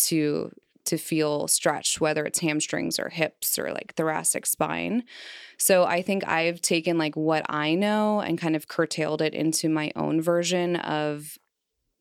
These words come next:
Pilates mobility on the reformer. Like, how can I use this in a way where, again, they're gonna feel really good coming off the table to want to keep coming back?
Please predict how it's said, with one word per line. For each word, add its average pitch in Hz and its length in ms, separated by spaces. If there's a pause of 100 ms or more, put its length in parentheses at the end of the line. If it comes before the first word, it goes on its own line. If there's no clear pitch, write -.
(180)
Pilates 156 580
mobility 151 560
on 151 280
the 151 80
reformer. 156 460
Like, 156 200
how 156 180
can 180 180
I 175 40
use 156 240
this 156 180
in 160 80
a 156 60
way 151 460
where, 156 500 (600)
again, 160 300
they're 147 100
gonna 156 180
feel 156 280
really 151 340
good 147 240
coming 160 240
off 160 160
the 175 80
table 170 320
to 170 120
want 151 260
to 156 60
keep 151 220
coming 156 320
back? - 460